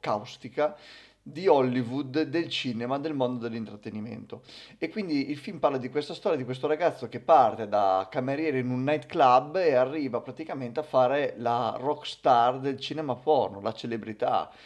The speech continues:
con film famosi, conosciuto in tutto il mondo, peraltro con dei nomignoli,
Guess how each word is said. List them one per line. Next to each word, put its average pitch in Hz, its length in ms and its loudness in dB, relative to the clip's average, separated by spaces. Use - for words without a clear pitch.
con 127 200 -10
film 143 260 -8
famosi, 131 640 0
conosciuto 123 400 -6
in 135 80 -4
tutto 139 220 -10
il 120 40 -8
mondo, 127 260 -4
peraltro 131 380 0
con - 180 -10
dei 123 140 -2
nomignoli, 135 640 -2